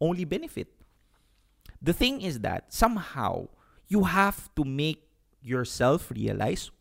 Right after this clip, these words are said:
or your friends na marupok to realize that there's two options always whenever you try to decide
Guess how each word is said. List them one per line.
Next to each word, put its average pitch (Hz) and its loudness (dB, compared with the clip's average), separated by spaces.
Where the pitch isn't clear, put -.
or 302 0
your 196 0
friends 170 -2
na 143 -2
marupok 143 -2
to 107 2
realize 113 -4
that - -4
there's 254 -2
two 135 -4
options 220 0
always 196 0
whenever 220 2
you 180 -4
try 190 0
to 156 0
decide 131 4